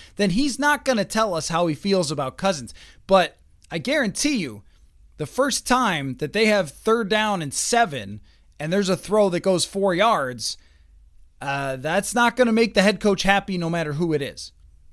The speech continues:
We're just not gonna hear about it on the outside, but coaches are gonna be coaches. And I think what we're seeing already is that this coaching staff is realizing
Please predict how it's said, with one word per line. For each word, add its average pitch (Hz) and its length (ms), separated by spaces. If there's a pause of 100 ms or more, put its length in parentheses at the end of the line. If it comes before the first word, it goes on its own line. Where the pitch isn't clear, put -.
We're 185 140
just 196 200
not 190 160
gonna 175 160
hear 185 220
about 165 220
it 156 60
on 151 140
the 143 100
outside, 143 480
but 120 100
coaches 202 400
are 190 60
gonna 180 200
be 156 120
coaches. 165 520 (280)
And 143 80
I 156 80
think 208 200
what 226 180
we're 190 120
seeing 202 400
already 175 640 (380)
is 190 240
that 160 280
this 226 200
coaching 262 400
staff 143 460 (180)
is 151 200
realizing 165 800